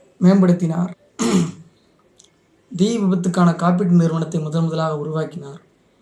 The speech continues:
உலக புகழ்பெற்ற பென்சில்வேனியா பல்கலைக்கழகத்தை நிறுவினார். அமெரிக்காவின் முதல் மருத்துவமனையை தோற்றுவித்தவரும் இவர்தான். ஏன்னா பிறந்தது பதினெட்டாம் நூற்றாண்டு தொடக்கத்தையே பிறந்திருக்கார். அதனால மருத்துவமனையை தொடங்கியிருப்பார்.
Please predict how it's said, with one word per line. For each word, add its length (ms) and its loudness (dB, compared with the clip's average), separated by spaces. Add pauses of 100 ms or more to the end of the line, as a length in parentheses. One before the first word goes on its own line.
(320)
உலக 320 2
புகழ்பெற்ற 760 -2 (300)
பென்சில்வேனியா 880 2
பல்கலைக்கழகத்தை 640 -2
நிறுவினார். 560 -10 (960)
அமெரிக்காவின் 640 2
முதல் 340 4
மருத்துவமனையை 880 0 (160)
தோற்றுவித்தவரும் 760 -2
இவர்தான். 480 -12 (1000)
ஏன்னா 240 -2
பிறந்தது 400 -2
பதினெட்டாம் 420 0
நூற்றாண்டு 300 2
தொடக்கத்தையே 440 -2
பிறந்திருக்கார். 640 -8
அதனால 320 -8
மருத்துவமனையை 560 -6
தொடங்கியிருப்பார். 580 -18